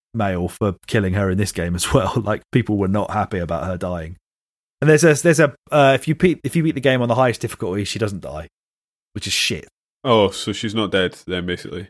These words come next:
Speaker 1: I think
Speaker 2: The ca-, the
Speaker 1: canonically,
Speaker 2: canonical
Speaker 1: she should be dead, because the whole point of this is that there's no, there's no happy endings in film noir, and the whole point of it was around Max losing everything. Like, she can't just be not dead.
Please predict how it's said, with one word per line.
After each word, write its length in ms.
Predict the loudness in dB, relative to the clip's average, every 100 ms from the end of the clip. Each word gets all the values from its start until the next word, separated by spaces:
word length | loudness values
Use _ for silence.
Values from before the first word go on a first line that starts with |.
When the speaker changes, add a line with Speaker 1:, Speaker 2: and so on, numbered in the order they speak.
| -4
Speaker 1:
I 100 | 0
think 200 | 2 2
Speaker 2:
The 40 |
ca-, 60 | 2
the 0 |
Speaker 1:
canonically, 560 | 4 2 0 2 4 6
Speaker 2:
canonical 760 | 6 4 2 4 6 6 4 -2 _ -6
Speaker 1:
she 180 | -4
should 340 | -2 2 2 2
be 120 | -4
dead, 340 | -4 -4 -4 -6
because 320 | -6 -4 -4
the 80 | 0
whole 120 | 0
point 260 | 4 2 2
of 80 | 0
this 180 | 0 0
is 140 | 0
that 260 | -2 -2 -4
there's 160 | -4
no, 240 | 0 0 -2 _ _ _
there's 140 | -2
no 140 | 0 0
happy 280 | 0 0 -2
endings 300 | 0 -2 -2
in 260 | -2 -4 -4
film 200 | -2 -2
noir, 480 | -2 0 0 0 0
and 180 | -2 -6 _ _ -4
the 80 | 2
whole 160 | 2
point 300 | 4 2 0
of 100 | -2
it 140 | -4 -2
was 420 | -2 -2 -6 -10 _ _ _ _
around 320 | -2 -2 -2 -4
Max 400 | -6 -8 -8 -2
losing 340 | 0 0 -2
everything. 360 | -2 -4 -4 -6
Like, 120 | -6
she 120 | 2
can't 200 | 4 4
just 140 | 2 2
be 140 | 4
not 280 | 6 4 2
dead. 360 | 0 0 -4